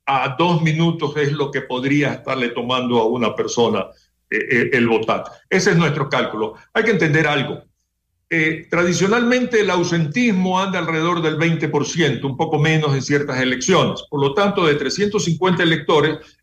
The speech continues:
entendemos, sobre la base de la experiencia,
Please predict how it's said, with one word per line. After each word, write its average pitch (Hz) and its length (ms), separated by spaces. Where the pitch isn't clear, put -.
entendemos, 165 1040
sobre 117 260
la 110 80
base 143 200
de 160 60
la 160 80
experiencia, 165 580